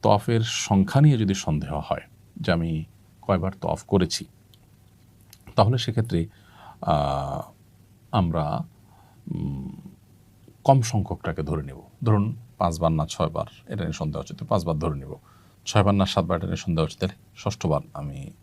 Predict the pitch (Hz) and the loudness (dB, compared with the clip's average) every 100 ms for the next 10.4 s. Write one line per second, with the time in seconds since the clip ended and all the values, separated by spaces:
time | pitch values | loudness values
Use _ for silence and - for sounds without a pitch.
0 | _ - 104 95 71 73 117 110 113 98 | _ 0 4 6 4 0 2 2 2 2
1 | 120 131 80 71 - - - _ - 90 | 0 0 0 -2 -8 -20 -20 _ 0 0
2 | - 113 - 131 135 131 127 117 95 95 | 2 -2 0 -2 -2 -4 -4 0 4 4
3 | 98 95 95 82 - 82 82 80 78 - | 2 0 -2 -4 -6 -6 -4 -4 -4 -4
4 | 131 104 98 - 82 73 73 78 80 185 | -4 -2 -2 -2 -4 -4 -4 -2 0 0
5 | - - - - - - - 80 76 - | -2 -10 -20 -20 -20 -18 -2 -2 -2 -4
6 | - 113 123 113 90 82 - 156 90 76 | -4 0 0 2 2 2 -2 -4 -4 -4
7 | 71 - _ _ - - 78 71 67 60 | -6 -8 _ _ -16 -6 -6 -6 -8 -14
8 | - 107 85 71 67 62 62 - - _ | -14 -8 -6 -6 -10 -12 -14 -16 -18 _
9 | - - - - 90 - 80 - 85 80 | -18 -16 -6 -4 -4 -4 -6 -4 -4 -4
10 | 71 - 69 | -8 -10 -10